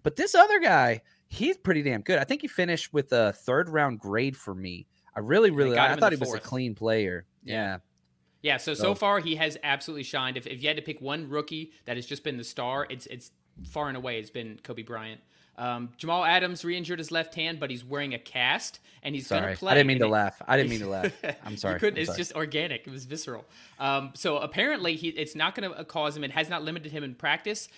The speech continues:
Speaker 2: And if it is surgery that he needs, it would be after the twenty twenty-two season. So
Speaker 1: He's gonna play with that the whole year, which
Speaker 2: Yes.
Speaker 1: you never had to worry about interceptions with him anyway.
Speaker 2: That's
Speaker 1: but
Speaker 2: true. Pass rush
Speaker 1: now
Speaker 2: was his strength. Yep.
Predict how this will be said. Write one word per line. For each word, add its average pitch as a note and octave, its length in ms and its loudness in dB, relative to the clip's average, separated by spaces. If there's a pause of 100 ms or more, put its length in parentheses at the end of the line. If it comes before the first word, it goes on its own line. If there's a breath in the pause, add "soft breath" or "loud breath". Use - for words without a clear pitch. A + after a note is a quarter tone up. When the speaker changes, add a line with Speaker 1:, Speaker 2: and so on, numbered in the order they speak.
(160 soft breath)
Speaker 2:
And C3+ 240 -6
if F#3 220 0
it F3 100 0
is F#3+ 220 -2
surgery D#3 420 -6
that D3 140 -6
he D3 140 -12
needs, E3 480 -10
it E3 100 -6
would C#3+ 160 -8
be C3+ 160 -10
after C3+ 320 -2
the B2 80 -10
twenty A#2+ 240 -12
twenty-two A#2 360 -12
season. A#2 300 -12
So A2+ 300 -10 (560)
Speaker 1:
He's - 180 4
gonna F#4 160 10
play E4 120 10
with D#4 100 6
that C#4+ 140 10
the C#4+ 100 12
whole C#4 160 12
year, B3 420 8
which C#3+ 220 8
Speaker 2:
Yes. - 240 -2
Speaker 1:
you F#3 120 4
never A#3+ 200 12
had A3 160 12
to F#3+ 80 6
worry F#3 220 6
about E3+ 240 6
interceptions E3 600 2
with C#3 140 -2
him D#3 160 4
anyway. A2 540 2 (200 soft breath)
Speaker 2:
That's C3 160 -8
Speaker 1:
but B2+ 300 10
Speaker 2:
true. A#2+ 100 -16 (140)
Pass C#3+ 220 2
rush B2 60 -4
Speaker 1:
now D#3+ 400 8
Speaker 2:
was B2 100 4
his - 80 -14
strength. A2 420 -14
Yep. A#2+ 180 -14